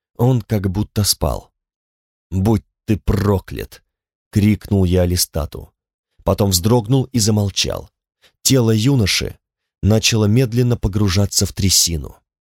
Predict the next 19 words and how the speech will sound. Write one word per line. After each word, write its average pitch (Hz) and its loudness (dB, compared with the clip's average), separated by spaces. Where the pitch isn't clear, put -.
Листат 104 0
ликовал. 85 -2
Он 101 0
коротко 107 0
напомнил 101 0
мне, 62 -6
что - -2
меньше 113 2
чем 101 0
через 90 -2
час — - -2
мы 120 4
должны 107 0
быть 98 -2
в - -14
Понт-дю-Лак, 104 -2
и 120 2
пообещал, 95 0
что 98 -2